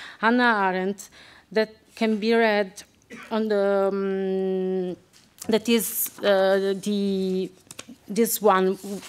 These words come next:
uh, no one has the right to obey. And as we can, uh, read on the website of the project, the intervention seek to historically contextualize the work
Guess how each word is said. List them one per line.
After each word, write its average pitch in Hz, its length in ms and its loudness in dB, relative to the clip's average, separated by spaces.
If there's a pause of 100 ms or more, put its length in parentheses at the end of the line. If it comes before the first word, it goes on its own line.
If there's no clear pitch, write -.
(100)
uh, 196 140 -2
no 226 180 8
one 240 500 6
has 202 200 -2
the 202 140 -2
right 196 440 4
to 214 100 0
obey. 165 560 -4 (520)
And 220 360 0 (160)
as 247 260 0
we 269 100 0
can, 254 600 2
uh, 208 420 0
read 233 200 0
on 202 120 2
the 185 60 -2
website 185 680 2
of 185 120 0
the 185 80 -2
project, 190 720 -2 (320)
the 185 140 -2
intervention 226 880 4
seek - 380 -4
to 208 300 0
historically 254 960 2
contextualize 202 1300 2 (380)
the 202 180 0
work 190 720 2